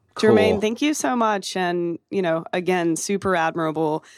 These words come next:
Speaker 2: what, what you've done and, and your implementation and your persistence. And, um, yeah, this is, this is why we, we do what we do.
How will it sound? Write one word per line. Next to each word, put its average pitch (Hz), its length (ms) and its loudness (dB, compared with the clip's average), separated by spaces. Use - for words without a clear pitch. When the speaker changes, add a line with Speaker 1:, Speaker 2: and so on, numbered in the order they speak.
Speaker 2:
what, - 360 0
what 214 200 2
you've 202 180 -6
done 185 420 0
and, 165 320 -4
and 175 140 -2
your 170 100 0
implementation 165 880 -2
and 156 240 -4
your 156 140 -4
persistence. 156 920 -4
And, 151 480 -6
um, 151 460 -4
yeah, 135 300 -2
this 185 220 0
is, 180 160 2
this 185 240 0
is 185 180 0
why 175 220 0
we, 170 340 -2
we 185 220 -2
do 180 180 4
what 175 160 2
we 175 140 0
do. 156 320 0